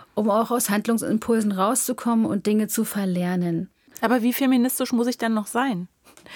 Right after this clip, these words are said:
Speaker 2: Weil ich hab das Gefühl, also wenn wir das sagen, in der Theorie klappt's doch schon so gut und wir sind doch alle schon so wahnsinnig feministisch, sogar die Männer. Wie, wo, wo soll's noch hingehen?
Speaker 1: Feministisch zu sein und diese Beziehung auf Augenhöhe zu leben, wenn der Vorhang fällt. Darum geht's.
Speaker 2: Mhm.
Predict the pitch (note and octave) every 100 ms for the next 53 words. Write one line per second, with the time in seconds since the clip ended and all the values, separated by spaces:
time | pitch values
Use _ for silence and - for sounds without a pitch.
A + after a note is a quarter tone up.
0 | - - G#3 G#3+ A3+ A#3+ A#3 - A#3 G3
1 | G3+ A3 A3 G#3+ C4+ A3 G3 G3 A3 G3+
2 | G#3 C#4 C4 - A#3 G#3+ G3+ G3+ G3+ G3+
3 | - D#4+ - F#3+ - G3 G3 F3+ G3 G#3
4 | F#3+ G#3 F#3+ F#3 - G#3 G3 G3 G3+ G3+
5 | C4+ G#3+ G3+ D#4 _ _ _ _ - G#3+
6 | - G#3 B3+ D4+ D#4 D4 D4 C4 D4 G#3+
7 | F#3 F#3+ - - - - A3 A3 A3+ C4
8 | - A#3+ G#3 G#3 G#3 G#3+ - G3+ F#3+ -
9 | F#3 G#3 G#3 G3 G3 F#3 G#3 F3 - A#3
10 | A3 - G3+ G#3+ A3+ G#3 - G3+ G#3 G#3+
11 | G3 F#3+ F#3+ - F#3 E3+ E3+ - F3 -
12 | - - F#3+ F#3+ E3 A#3 G#3+ G#3 A#3+